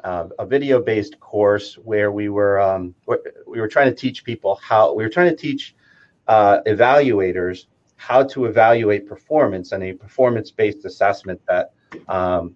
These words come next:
that they were doing for their coworkers, right? Uh, for, for actually managers doing it for financial advisors.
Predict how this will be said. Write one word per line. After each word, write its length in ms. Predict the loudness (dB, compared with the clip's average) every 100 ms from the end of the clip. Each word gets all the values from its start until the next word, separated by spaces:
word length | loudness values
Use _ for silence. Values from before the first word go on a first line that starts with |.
| -10
that 160 | -6 0
they 80 |
were 100 | 0
doing 220 | 2 0 0
for 140 | -2
their 160 | -4 -2
coworkers, 640 | 0 2 0 -4 -12 -6
right? 200 | -4 -4
Uh, 120 | -6 -8
for, 140 | -4 -2
for 120 | 0
actually 280 | 0 -2 -2
managers 480 | 2 4 2 -2 0
doing 260 | 2 2
it 140 | -2 -6
for 100 | -10
financial 500 | -8 -6 -6 -6 -6
advisors. 520 | -2 -4 -6 -16